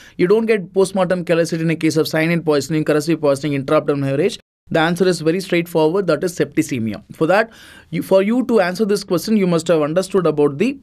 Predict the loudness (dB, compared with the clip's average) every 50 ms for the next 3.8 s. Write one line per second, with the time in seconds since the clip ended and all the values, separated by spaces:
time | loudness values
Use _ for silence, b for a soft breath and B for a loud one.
0 | -18 b b b b -6 -4 0 0 0 0 0 -2 -4 -4 -2 0 0 -2 -2
1 | 0 0 0 0 0 0 -2 -2 0 -2 -2 -2 0 0 0 0 0 -2 -4 -2
2 | -2 -2 -2 0 0 -2 -2 0 -2 0 0 0 0 0 0 0 0 2 2 0
3 | 0 0 0 0 0 -2 -2 -2 -2 -2 -2 -2 -2 -4 -4 -4